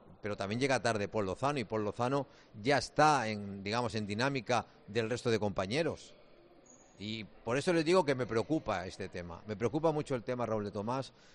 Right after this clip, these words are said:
esa sensación que me da de, de, de que no, de que no, de que no. Pero bueno, eh, tiempo al tiempo. Hasta el día uno de septiembre hay tiempo, por supuesto, pero empezamos la Liga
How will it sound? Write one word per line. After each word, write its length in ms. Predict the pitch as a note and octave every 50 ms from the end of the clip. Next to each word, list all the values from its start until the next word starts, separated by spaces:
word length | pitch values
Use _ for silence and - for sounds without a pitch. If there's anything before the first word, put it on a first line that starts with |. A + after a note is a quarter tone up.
| - -
esa 220 | - A#2+ A#2 C#3+
sensación 540 | G#2+ C3 C3 A#2+ C3 A#2+ - C3+ C#3 D3 C3
que 100 | A2+ B2+
me 140 | A#2 A2+ A#2+
da 180 | C3 C#3+ D3
de, 240 | C#3 C3+ B2+ B2 A#2+ - - - - - - - - - - - - - - - - -
de, 260 | - G#2 A2+ A2+ B2+ B2+
de 300 | A2+ - B2 A#2 C3 G2
que 100 | C3 B2+
no, 240 | C#3 C3 G#2 E2 - - - - - F2
de 200 | G#2+ A2+ A#2+ G2
que 140 | - A#2
no, 220 | A2 B2+ A#2 F#2 E2 - -
de 180 | F#2+ G2+ G#2 G2
que 120 | - G#2+
no. 180 | G#2+ A#2 - - - - - - - -
Pero 160 | - A2+ B2
bueno, 320 | C3+ D#3+ D#3 C3 G#2 F2 F#2 - - - - -
eh, 460 | G2 G2 F#2+ G2 G2 F#2 G2 F#2 F#2 -
tiempo 260 | - C#3+ D3 A2+ B2+
al 120 | A#2+ G#2
tiempo. 500 | - C#3+ D3 D3+ C#3 - F#3 G3+ G3+ G#3+ - - - - - - - - - - -
Hasta 500 | A2 A#2 A2 - - - A2+ A2+ A2+ A2+
el 460 | A2+ A2+ A2 G#2+ G#2+ G#2+ G#2 G#2 G2+
día 840 | G2 B2+ C3+ C3 B2+ B2 B2 A#2+ A#2 A2 G#2+ G#2 G2+ F#2+ F#2 F#2+ - - - - -
uno 160 | - A#2+ C3 C3+
de 60 | B2+
septiembre 760 | - B2 A2+ F#2 - C3+ C#3+ D3+ D#3 D#3+ E3+ F3+ G3+ - - - -
hay 180 | G2 F#2+ F#2+
tiempo, 300 | - - A#2+ B2+ C#3+ D#3
por 140 | B2 A2+ G#2
supuesto, 400 | F#2+ G#2+ F2 A#2 B2 A2+ - B2+
pero 140 | A2 B2+ C3
empezamos 360 | C3 A#2+ A2+ - A#2+ B2+ C3 B2
la 100 | A#2 A2+
Liga 340 | A2+ A#2 A2+ A#2+ C3 C#3